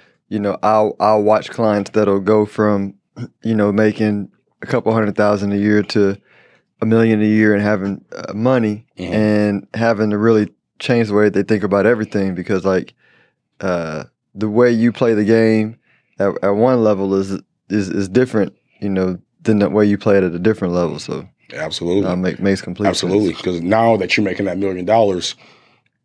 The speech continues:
Speaker 2: now you're playing on a whole different playing field. Now you can make, make big mo-, bigger money moves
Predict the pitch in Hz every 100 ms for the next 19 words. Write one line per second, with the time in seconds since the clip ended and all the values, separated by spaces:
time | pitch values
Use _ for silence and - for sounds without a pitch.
0 | _ - 101 113 104 107 - 110 101 101
1 | 98 95 87 - - 92 85 - 104 104
2 | 101 95 95 85 - 107 98 - 87 73
3 | 67 - _ _ _ - 98 107 113 104
4 | 107 101 90 101 92 - 104 85 82 107
5 | - 98 104 - - _ - 123 120 107
6 | 135 117 98 92 95 90